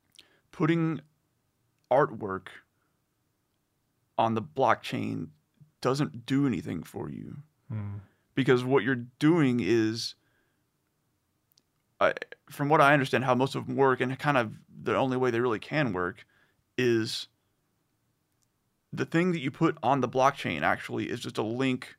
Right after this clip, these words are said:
Speaker 1: to where the artwork lives online. Whether that's on, like, somebody's private server
Speaker 2: Mm-hmm.
Speaker 1: it, or, like, an Imager post, right? It has to point to somewhere 'cause the artwork has to live somewhere.
Speaker 2: Mm-hmm.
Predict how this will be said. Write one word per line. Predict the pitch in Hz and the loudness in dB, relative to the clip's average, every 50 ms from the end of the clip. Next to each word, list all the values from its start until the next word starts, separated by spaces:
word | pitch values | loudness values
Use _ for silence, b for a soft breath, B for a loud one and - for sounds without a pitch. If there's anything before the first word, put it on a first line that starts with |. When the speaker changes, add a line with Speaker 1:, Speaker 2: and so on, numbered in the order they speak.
| _ _ _ _ _ _ - | _ _ _ _ _ _ -12
Speaker 1:
to | - - 135 | -4 -2 -2
where | 131 120 127 127 127 127 120 | 0 4 4 6 6 6 4
the | 117 | 2
artwork | - - 131 135 - - 131 131 120 - | 2 2 2 2 2 0 -2 -4 -4 -4
lives | 127 123 123 117 104 104 107 - | -2 0 0 0 0 -2 -4 -8
online. | - - 117 101 90 104 104 107 101 80 65 57 52 - - _ _ _ _ _ _ _ _ _ _ _ _ _ _ _ _ _ _ _ _ _ _ - | -6 -4 -6 -4 -4 -4 -2 -2 -2 -4 -6 -10 -14 -20 -20 _ _ _ _ _ _ _ _ _ _ _ _ _ _ _ _ _ _ _ _ _ _ -12
Whether | - - 131 127 120 120 120 | -4 0 2 2 2 2 2
that's | 127 120 117 - | 0 0 0 0
on, | 120 120 123 | 0 0 0
like, | 120 107 85 - | 0 -2 -4 -4
somebody's | - 143 127 - 117 120 | -4 -4 -2 -4 -4 -6
private | - - - 131 127 123 82 - | -6 -2 0 2 2 2 0 -4
server | - - 123 127 135 143 147 143 147 147 151 - - 135 | -4 -2 -2 -2 -2 -4 -6 -8 -8 -10 -12 -14 -12 -10
Speaker 2:
Mm-hmm. | 117 107 104 107 104 98 98 104 | -8 -8 -6 -8 -8 -8 -10 -10
Speaker 1:
it, | 120 113 - - | -10 -10 -6 -4
or, | 131 120 | -2 0
like, | 101 127 135 | 0 -2 -2
an | 117 - | -4 -6
Imager | - 107 123 117 110 120 113 95 98 - - _ _ _ _ _ _ | -4 -4 -4 -4 -4 -4 -4 -4 -4 -6 -10 _ _ _ _ _ _
post, | - - 107 - - - - - - _ _ - _ _ _ - | -10 -8 -8 -8 -8 -12 -16 -18 -20 _ _ -20 _ _ _ -6
right? | 101 104 107 110 - _ _ _ _ _ _ _ _ _ _ _ _ _ _ - | -2 -2 -2 -2 -4 _ _ _ _ _ _ _ _ _ _ _ _ _ _ -4
It | - 123 | -2 2
has | 131 143 156 | 2 2 0
to | 151 143 | 0 -4
point | - - 156 151 151 | 0 2 2 2 2
to | 151 120 | 0 -6
somewhere | - - 127 104 90 73 67 - - - - _ _ _ _ - | -4 -4 -4 -4 -4 -8 -8 -12 -14 -16 -20 _ _ _ _ -14
'cause | - 139 120 | -10 -6 -2
the | 113 | 0
artwork | - - 147 143 123 127 113 | 4 4 4 4 4 0 -2
has | - 151 151 | -4 -6 -6
to | 151 120 | -6 -6
live | 117 127 127 123 - | 0 2 2 2 0
somewhere. | - 110 107 101 92 76 67 65 - 151 _ _ _ _ _ - | -2 -8 -8 -8 -8 -8 -10 -12 -14 -16 _ _ _ _ _ -6
Speaker 2:
Mm-hmm. | 147 139 135 101 113 110 98 98 | -4 -4 -2 -2 -4 -6 -6 -8